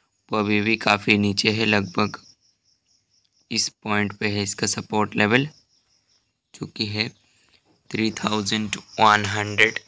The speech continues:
एट्टी नाइन पॉइंट ज़ीरो फ़ाइव के करीब है। तो जब तक stock इस level पे एक strong support नहीं लेता, तब तक stock पे तेज़ी आने का chance ना के बराबर है। तो अभी अगर देखा जाए तो इस level को फॉलो करना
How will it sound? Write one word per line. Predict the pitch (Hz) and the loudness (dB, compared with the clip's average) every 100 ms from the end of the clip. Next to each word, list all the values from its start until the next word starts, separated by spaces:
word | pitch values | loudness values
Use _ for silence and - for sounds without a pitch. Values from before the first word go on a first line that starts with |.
| _ _ | _ _
एट्टी | - 101 - - 104 | -14 -14 -12 -8 -2
नाइन | 101 101 101 | -2 -2 -2
पॉइंट | 110 110 123 - - - _ _ _ _ _ _ _ _ _ _ _ | 0 0 -2 -10 -20 -20 _ _ _ _ _ _ _ _ _ _ _
ज़ीरो | - 107 | -4 -2
फ़ाइव | 104 - 98 - | 0 2 2 2
के | 104 | 0
करीब | 104 107 104 | 0 0 0
है। | 123 131 _ _ _ _ | -2 -4 _ _ _ _
तो | - | -6
जब | 101 117 113 | 2 2 2
तक | - 120 | -2 0
stock | - - 117 - | 0 0 0 -2
इस | 117 - 107 | -2 0 2
level | 101 107 104 | 2 2 2
पे | 113 110 | 4 6
एक | 104 104 | 4 2
strong | - 110 107 107 | 0 2 2 0
support | 104 101 104 107 - | -4 0 2 2 0
नहीं | 98 98 | -4 0
लेता, | 107 107 107 117 - _ - - - - | 2 2 2 -2 -4 _ -20 -20 -20 -12
तब | - - - | -10 -4 -2
तक | 120 | 2
stock | - 113 107 - | 2 2 0 0
पे | 117 | -2
तेज़ी | - 104 98 107 | 2 0 2 4
आने | 104 101 | 4 4
का | 101 107 | 0 -2
chance | - 107 110 - - - | 0 -2 -2 -8 -10 -4
ना | 104 98 | 0 0
के | - | 0
बराबर | 104 104 101 107 104 | -2 -2 -2 -4 -6
है। | 127 151 - - - _ - | -8 -10 -16 -20 -20 _ -16
तो | 107 - | -14 -8
अभी | 107 107 110 | -4 0 0
अगर | 110 110 | 2 0
देखा | 104 104 110 | -2 -6 -4
जाए | 104 117 | 0 0
तो | - 104 | 0 -2
इस | 101 - | -2 -2
level | 104 101 104 101 | -2 2 2 0
को | - | -4
फॉलो | 104 104 101 101 | -4 -2 0 0
करना | 104 101 117 | -2 2 0